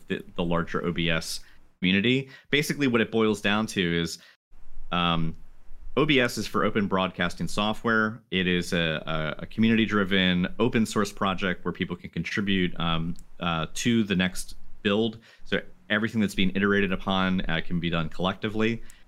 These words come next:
And because they have this open license, um, people can use the basis, the backbone of the platform to create their own side projects and to kind of, like, create these new plugins and to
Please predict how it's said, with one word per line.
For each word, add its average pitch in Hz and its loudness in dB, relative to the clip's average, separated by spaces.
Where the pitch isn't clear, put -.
And 90 2
because 98 2
they - 2
have 101 2
this 95 -2
open 92 4
license, 104 0
um, 85 2
people 127 2
can 101 4
use 113 4
the 92 -2
basis, 110 0
the 92 -4
backbone 95 0
of 87 -2
the 95 0
platform 87 0
to 95 2
create 104 0
their 98 2
own 101 2
side 135 0
projects 82 -2
and 87 0
to 85 -6
kind 95 0
of, 87 0
like, 87 0
create 92 -2
these 92 -2
new 87 -2
plugins 101 -2
and 82 -4
to 82 -2